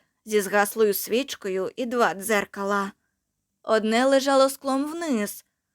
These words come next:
вкрите павутинням тріщин. Друге, старовинне, оздоблене мідною рамою із візерунками, лежало склом догори. На мить мені здалося, що із дзеркала дивиться огидне жіноче обличчя,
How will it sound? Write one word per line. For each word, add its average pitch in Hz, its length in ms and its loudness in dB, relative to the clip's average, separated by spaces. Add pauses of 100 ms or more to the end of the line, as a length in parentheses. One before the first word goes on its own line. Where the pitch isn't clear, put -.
вкрите 214 540 -2
павутинням 214 760 -2
тріщин. 196 760 -6 (540)
Друге, 202 640 0 (320)
старовинне, 208 920 2 (360)
оздоблене 214 680 2
мідною 214 520 0
рамою 269 420 0
із 208 160 0
візерунками, 208 840 0 (440)
лежало 202 580 2
склом 214 420 -4
догори. 202 580 0 (720)
На 202 160 -2
мить 240 340 2
мені 208 240 -2
здалося, 208 680 0 (400)
що - 240 -4
із 202 180 2
дзеркала 202 640 0
дивиться 208 480 0
огидне 214 640 2
жіноче 226 480 2
обличчя, 247 800 2